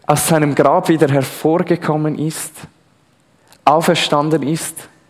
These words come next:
und wo er sich Maria und den Jüngern gezeigt hat und wo das erste Mal eine Zeugin, Maria Magdalena, die Auferstehung bezeugt hat und gesagt,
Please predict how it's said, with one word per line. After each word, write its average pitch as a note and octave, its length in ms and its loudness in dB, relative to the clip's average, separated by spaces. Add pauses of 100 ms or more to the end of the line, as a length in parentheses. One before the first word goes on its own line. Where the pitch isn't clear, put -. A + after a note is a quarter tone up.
(840)
und C#3+ 160 -4
wo D#3+ 80 4
er E3 80 4
sich - 260 0
Maria E3+ 400 2
und F3+ 140 0
den E3 120 2
Jüngern E3+ 360 0
gezeigt D#3+ 580 0
hat D3+ 180 0
und D3+ 140 0
wo E3 60 4
das D#3+ 180 0
erste G3 460 2
Mal F3 340 2 (340)
eine E3 260 2
Zeugin, G3+ 680 2
Maria F3 420 2
Magdalena, F3 840 2 (560)
die D#3 100 4
Auferstehung D3+ 680 0
bezeugt D3 580 0
hat C#3 180 -2
und C#3 120 -4
gesagt, - 480 -4